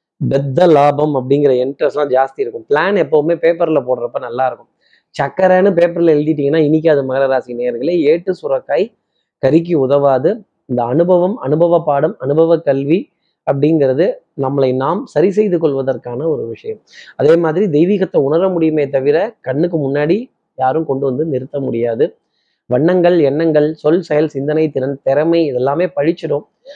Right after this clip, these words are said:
ஆனா திறமைக்கான பரிசு கிடைக்குமா அப்படின்னா அது கொஞ்சம் வெயிட் பண்ணி தான் வாங்கிக்க வேண்டிய தருணம் மகர ராசி நேயர்களுக்காக இருக்கும். குடுக்கல் வாங்கல் தொய்வுடனே இருக்கும். நம்பிக்கை நாணயம் ஒரு பாதி காப்பாத்திருவீங்க, பாதி கிணற தாண்டிடலாம், மீதி கிணற யார் நம்ம அப்பாவா தாண்டுவாரு,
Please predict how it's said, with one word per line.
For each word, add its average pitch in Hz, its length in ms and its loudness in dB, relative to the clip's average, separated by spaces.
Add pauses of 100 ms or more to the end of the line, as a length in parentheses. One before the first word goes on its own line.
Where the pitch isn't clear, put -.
(100)
ஆனா 139 180 -2
திறமைக்கான 180 720 0 (100)
பரிசு 196 340 0
கிடைக்குமா 175 520 0
அப்படின்னா 147 400 -4
அது 160 120 -2
கொஞ்சம் 123 260 -4
வெயிட் 165 240 0
பண்ணி 170 220 0
தான் 165 220 -2
வாங்கிக்க 147 420 -4
வேண்டிய 120 300 -6
தருணம் 127 380 -6 (520)
மகர 131 220 0
ராசி 160 240 0
நேயர்களுக்காக 131 540 -2
இருக்கும். 185 260 -6
குடுக்கல் 185 320 0
வாங்கல் 156 340 0
தொய்வுடனே 143 520 -2
இருக்கும். 156 320 -4
நம்பிக்கை 165 480 -2
நாணயம் 156 440 -2 (380)
ஒரு 135 160 2
பாதி 143 280 2
காப்பாத்திருவீங்க, 160 680 0 (160)
பாதி 147 360 2
கிணற 175 320 0
தாண்டிடலாம், 151 560 0 (420)
மீதி 220 260 4
கிணற 175 280 2
யார் 170 180 4
நம்ம 139 220 -4
அப்பாவா 156 360 0
தாண்டுவாரு, 160 520 2